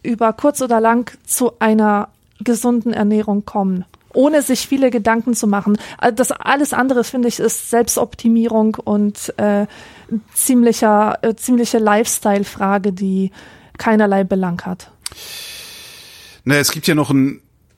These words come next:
Speaker 2: Unterschied zwischen sich ungesund ernähren und, äh,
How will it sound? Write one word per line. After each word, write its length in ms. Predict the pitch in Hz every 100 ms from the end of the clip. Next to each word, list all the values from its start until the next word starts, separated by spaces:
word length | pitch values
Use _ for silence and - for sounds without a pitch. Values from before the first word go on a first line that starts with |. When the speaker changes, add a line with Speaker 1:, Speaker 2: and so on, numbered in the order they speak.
| _ -
Speaker 2:
Unterschied 480 | - 170 165 - 135
zwischen 260 | - 127 139
sich 360 | 135 - - _ _ _ _ -
ungesund 460 | 156 156 135 143
ernähren 420 | 135 120 135 135 135
und, 480 | 123 123 120 - 120
äh, 300 | 120 113 113